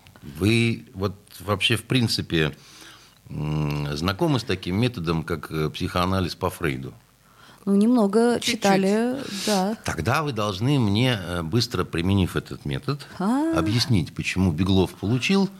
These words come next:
Speaker 1: орден за заслуги перед Отечеством второй степени,
Speaker 3: Так.
Speaker 1: а Юра Шевчук, который музыкант, нет.
Speaker 3: Э,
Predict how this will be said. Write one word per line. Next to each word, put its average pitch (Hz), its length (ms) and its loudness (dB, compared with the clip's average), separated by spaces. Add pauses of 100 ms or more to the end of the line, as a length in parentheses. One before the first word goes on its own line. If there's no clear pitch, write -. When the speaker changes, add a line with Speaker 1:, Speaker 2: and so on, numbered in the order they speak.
(400)
Speaker 1:
орден 69 420 0
за 85 100 0
заслуги 85 540 -2 (260)
перед 85 240 0
Отечеством 71 920 -2
второй 82 280 2
степени, - 500 -8 (120)
Speaker 3:
Так. 165 160 0 (640)
Speaker 1:
а 85 320 -2
Юра 127 260 2
Шевчук, 113 480 -2
который 90 320 -2
музыкант, 85 560 -2
нет. 73 320 -6 (1120)
Speaker 3:
Э, 160 460 0